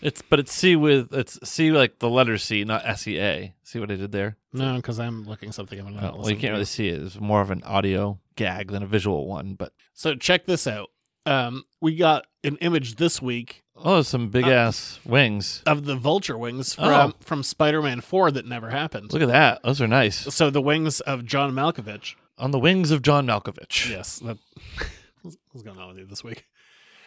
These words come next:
Speaker 2: But yeah, so we got to see, uh, some pre-production stuff. It, it's kinda wild, like, how far that movie got into production before they said, "Eh, fuck it."
Speaker 1: Hmm.
Speaker 2: Like, if they're already trying that stuff out, we already know Malkovich is in. We know that, uh, Bruce Campbell's gonna be Mysterio.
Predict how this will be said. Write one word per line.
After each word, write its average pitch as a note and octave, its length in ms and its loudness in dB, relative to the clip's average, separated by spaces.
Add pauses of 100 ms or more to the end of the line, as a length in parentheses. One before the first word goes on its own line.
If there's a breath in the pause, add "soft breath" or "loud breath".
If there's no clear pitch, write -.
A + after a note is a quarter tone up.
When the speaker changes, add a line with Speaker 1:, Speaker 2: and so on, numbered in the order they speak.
(160 soft breath)
Speaker 2:
But A3 160 -2 (140)
yeah, B3 220 6 (220)
so - 160 0
we F3 100 4
got F3+ 140 6
to F3 100 -2
see, D#3 320 2
uh, C#3 200 -2
some D3 180 -4
pre-production D3+ 540 -2
stuff. C3+ 280 -6 (100)
It, D3+ 160 -4 (140)
it's - 120 -12
kinda C4+ 240 -2
wild, D#3+ 340 0
like, A#2 160 -10
how F3 180 0
far D3+ 300 0
that C#3+ 200 0
movie C#3+ 260 2
got B2+ 200 0
into C3+ 140 -6
production C3 380 -6
before B2+ 280 -4
they B2 120 -4
said, B2 320 -6 (180)
"Eh, F3 280 6 (180)
fuck - 400 0
it." A#2+ 140 -8 (360)
Speaker 1:
Hmm. A3 220 0 (380)
Speaker 2:
Like, C#3+ 180 -2
if C#3+ 80 -2
they're D3+ 180 2
already E3+ 180 4
trying D3+ 300 -4
that C#3 160 0
stuff B2+ 220 -2
out, B2+ 100 -4
we B2+ 100 -2
already D#3+ 160 0
know D#3 120 -2
Malkovich B2+ 440 -6
is G#2+ 140 -14
in. G#2+ 80 -14
We A#2+ 80 -12
know C#3 260 0
that, C#3 200 -2 (180)
uh, A#2 160 -6
Bruce B2+ 260 -6
Campbell's B2 300 -4
gonna B2+ 140 -6
be B2+ 120 -4
Mysterio. A2 640 -8